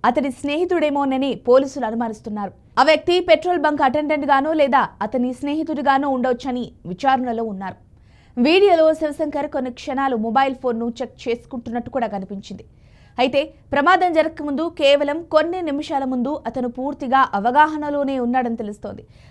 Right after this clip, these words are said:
కానీ ఆ వెంటనే జరిగిన ప్రమాదం మాత్రం అందరినీ షాక్కి గురిచేస్తోంది.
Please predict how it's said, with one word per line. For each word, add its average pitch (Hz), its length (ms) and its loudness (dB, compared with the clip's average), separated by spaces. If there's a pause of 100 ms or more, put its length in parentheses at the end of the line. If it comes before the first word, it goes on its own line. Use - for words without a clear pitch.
(140)
కానీ 311 260 4
ఆ 302 220 6
వెంటనే 302 400 -2
జరిగిన 254 360 -4
ప్రమాదం 240 480 0
మాత్రం 233 360 -6 (140)
అందరినీ 233 580 -2
షాక్కి 226 400 -4
గురిచేస్తోంది. 202 640 -10